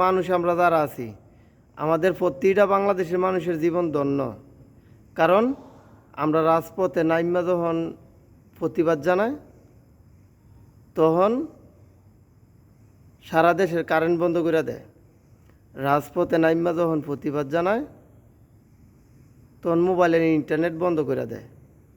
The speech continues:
আসলে আমাদের জীবন ধন্য না হইয়া পারে না,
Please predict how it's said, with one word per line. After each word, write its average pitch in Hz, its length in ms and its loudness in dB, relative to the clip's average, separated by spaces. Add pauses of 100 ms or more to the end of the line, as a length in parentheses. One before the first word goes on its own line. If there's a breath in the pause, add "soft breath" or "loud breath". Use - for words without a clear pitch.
(1300)
আসলে 180 280 0
আমাদের 180 240 2 (100)
জীবন 185 240 0 (280)
ধন্য 156 220 4 (140)
না 175 140 2
হইয়া 185 280 2
পারে 160 260 0
না, 110 80 -10